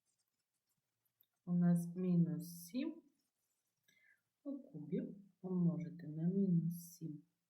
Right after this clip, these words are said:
в четвертому степені і помножити на мінус сім. Так, при множенні степеня що роблять? Правильно, додаються. Основа залишається та сама. Тобто у нас основа мінус сім,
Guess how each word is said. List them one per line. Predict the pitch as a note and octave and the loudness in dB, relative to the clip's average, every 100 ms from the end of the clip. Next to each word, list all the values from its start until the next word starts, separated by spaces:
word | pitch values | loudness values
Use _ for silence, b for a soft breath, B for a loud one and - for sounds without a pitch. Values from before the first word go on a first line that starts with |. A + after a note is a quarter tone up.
| _ _ _ _ b b b b _ | _ _ _ _ b b b b _
в | |
четвертому | - - A3+ G3+ A3+ A3+ | -20 -2 -2 0 -4 -6
степені | A#3 B3+ - C4 B3 | -6 -6 -4 -4 -4
і | F#3 | -4
помножити | - F3+ D#3+ D3+ E3+ G3 G3+ | -2 0 0 0 -4 -6 -4
на | D4+ D4 C#4 | 0 2 2
мінус | C#4+ D4 E4 - | 0 0 -4 -6
сім. | - D#4 D4 - - _ _ _ _ _ _ _ _ _ _ _ _ _ _ _ _ _ _ _ _ _ | -8 -6 -6 -8 -18 _ _ _ _ _ _ _ _ _ _ _ _ _ _ _ _ _ _ _ _ _
Так, | B3 F#3+ - - | 2 4 2 -2
при | A3+ A3 | -2 4
множенні | G3+ B3+ B3+ G3 | 6 6 4 2
степеня | F3 E3+ F3 D#3 D#3 | 0 -2 0 0 0
що | - | -2
роблять? | - A#3 E3+ - - | 0 0 0 -4 -2
Правильно, | G3 E3+ - - | 2 2 0 -4
додаються. | F#3+ B3 F#3+ C3 - - | -2 0 0 0 -4 -8
Основа | F#3+ G3+ D4+ B3+ | -8 -4 -2 0
залишається | F3 E3+ E3+ F3 E3+ - | 2 2 2 0 -2 -4
та | E3 | -6
сама. | - E3 - - - | -6 -8 -12 -16 -12
Тобто | E3+ - E3 | -12 -6 2
у | |
нас | F3 A#3+ B3 | 4 4 0
основа | A#3+ E3+ C3+ C3+ | -2 -4 -4 -4
мінус | D3+ G#3 C4+ - - | 0 0 2 -2 -6
сім, | C#3 E3 - | -6 -6 -6